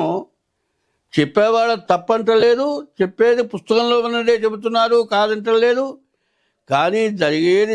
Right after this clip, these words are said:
జరగకుండా పోవాలి. ఎందుకంటే చెడు అనేది జరగకుండా పోయేటట్లుగా చెప్పగలిగేటటువంటి శక్తి రావాలి అంటే దైవ బలాన్ని సంపాదించి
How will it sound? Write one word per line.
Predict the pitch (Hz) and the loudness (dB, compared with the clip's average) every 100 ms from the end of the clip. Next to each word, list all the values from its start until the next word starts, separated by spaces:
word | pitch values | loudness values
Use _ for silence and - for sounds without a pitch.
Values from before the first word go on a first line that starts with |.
| 202 | -2
జరగకుండా | 175 175 180 190 202 196 214 214 | 0 0 -2 -4 -4 -2 0 0
పోవాలి. | 214 170 165 147 139 | 0 -2 0 0 -2
ఎందుకంటే | 160 185 196 190 220 - | -4 -2 -4 -2 -4 -4
చెడు | - 208 277 | -2 2 2
అనేది | 269 254 254 | 2 0 0
జరగకుండా | 247 240 226 233 220 214 | -2 -4 -4 -2 -2 -2
పోయేటట్లుగా | 226 214 220 - 214 208 202 | -2 -2 -4 -4 0 0 -2
చెప్పగలిగేటటువంటి | 190 208 208 202 196 196 196 196 185 165 | -6 -4 -2 0 0 -2 -4 -4 -4 -4
శక్తి | 220 - 214 | -6 0 0
రావాలి | 196 208 208 202 | 2 2 0 0
అంటే | 196 196 269 311 _ _ _ _ _ _ _ - | -2 0 0 0 _ _ _ _ _ _ _ -6
దైవ | 139 151 175 180 | 0 2 2 0
బలాన్ని | 175 180 165 135 | 0 -2 -4 -6
సంపాదించి | 147 160 185 180 180 | -6 -2 -2 -2 -2